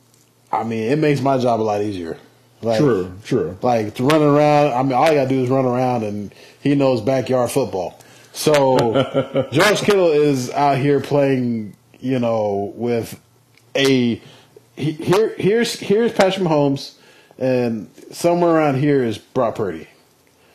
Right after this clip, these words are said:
Speaker 1: So
Speaker 2: Yeah.
Speaker 1: it's, it's, there's a, there's a level to this, and I feel like, I feel like because of that and the way that George Kittle and the forty-niners are able to have their success,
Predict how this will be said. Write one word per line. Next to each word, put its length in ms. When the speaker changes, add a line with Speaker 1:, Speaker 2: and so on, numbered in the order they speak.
Speaker 1:
So 800
Speaker 2:
Yeah. 200
Speaker 1:
it's, 280
it's, 240
there's 280
a, 60
there's 260
a 60
level 320
to 120
this, 440
and 720
I 140
feel 200
like, 240
I 80
feel 200
like 300
because 440
of 200
that 460
and 240
the 80
way 220
that 500
George 320
Kittle 300
and 280
the 60
forty-niners 680
are 160
able 300
to 380
have 320
their 160
success, 880